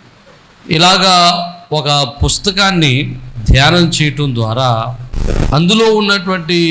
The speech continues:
సత్యాలను గ్రహించటానికి, అలాగే యేసువారి యొక్క పరిచర్య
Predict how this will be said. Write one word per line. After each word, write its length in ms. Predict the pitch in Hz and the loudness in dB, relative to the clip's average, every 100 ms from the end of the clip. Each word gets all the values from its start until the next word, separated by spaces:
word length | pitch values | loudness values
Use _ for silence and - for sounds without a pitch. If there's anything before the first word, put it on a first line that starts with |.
| 160 147 - | 0 -2 -4
సత్యాలను 640 | 143 - 165 170 160 160 151 131 | -4 -4 0 0 0 -2 -2 -2
గ్రహించటానికి, 880 | 120 139 131 - 143 139 135 143 156 175 - - - - - - - - - - - - 135 | 0 0 -2 -2 -2 -2 -2 -4 -4 -6 -18 -20 -20 -20 -20 -20 -20 -20 -20 -20 -20 -6 -2
అలాగే 320 | 170 185 190 180 185 170 123 - - - - - - - - - - - - - - - 160 | 2 2 2 2 -2 -6 -14 -18 -20 -20 -20 -20 -20 -20 -20 -20 -20 -20 -20 -20 -16 -4 0
యేసువారి 560 | 202 - 240 233 233 220 | 2 2 0 0 2 2
యొక్క 140 | 190 202 - 165 | 0 -2 0 2
పరిచర్య 580 | 170 208 - 214 202 | 2 0 0 0 2